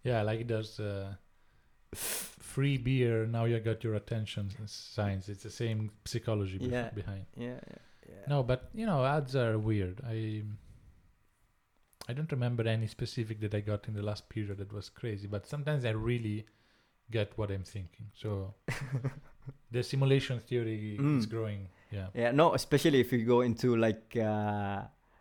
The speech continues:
Speaker 2: uh, ill-, illegal, uh, like, uh,
Speaker 1: Ah, yeah, legal website, like,
Speaker 2: websites, like,
Speaker 1: yeah.
Speaker 2: streaming videos. They, they give you, like,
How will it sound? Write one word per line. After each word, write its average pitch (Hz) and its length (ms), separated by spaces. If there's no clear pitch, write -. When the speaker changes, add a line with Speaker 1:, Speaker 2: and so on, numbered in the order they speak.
Speaker 2:
uh, 110 320
ill-, 113 200
illegal, 120 520
uh, 104 760
like, 107 360
uh, 101 800
Speaker 1:
Ah, 107 120
yeah, 101 320
legal 104 300
website, 110 340
like, 127 220
Speaker 2:
websites, 123 400
like, 113 160
Speaker 1:
yeah. 98 140
Speaker 2:
streaming 117 340
videos. 117 300
They, 127 200
they 123 140
give 131 180
you, 131 180
like, 117 260